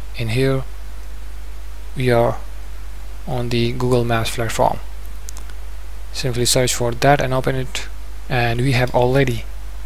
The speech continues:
successfully created the project right in the previous video.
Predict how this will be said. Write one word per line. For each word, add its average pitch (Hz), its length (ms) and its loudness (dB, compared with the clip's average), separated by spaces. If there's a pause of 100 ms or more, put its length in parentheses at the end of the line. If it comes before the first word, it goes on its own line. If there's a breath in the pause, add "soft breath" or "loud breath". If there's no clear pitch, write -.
(120)
successfully 127 540 2
created 123 260 4
the 123 100 4
project 127 380 4
right 120 180 2
in 117 80 -2
the 113 80 -2
previous 117 380 4
video. 120 340 0